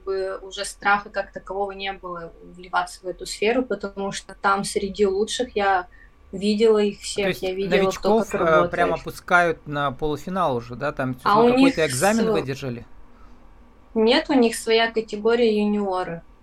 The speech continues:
Speaker 2: Мгм.
Speaker 1: Вот.
Speaker 2: Ну и вы вдруг поняли, что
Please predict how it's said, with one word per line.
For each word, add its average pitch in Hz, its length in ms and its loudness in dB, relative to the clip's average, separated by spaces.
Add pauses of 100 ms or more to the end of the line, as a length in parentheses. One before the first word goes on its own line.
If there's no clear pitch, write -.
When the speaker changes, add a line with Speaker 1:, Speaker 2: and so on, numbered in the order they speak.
Speaker 2:
Мгм. 143 560 -10 (1500)
Speaker 1:
Вот. 196 220 -4
Speaker 2:
Ну 185 200 0
и 165 500 0 (1200)
вы 160 140 -4
вдруг 147 340 -4
поняли, 185 500 0
что 143 600 -4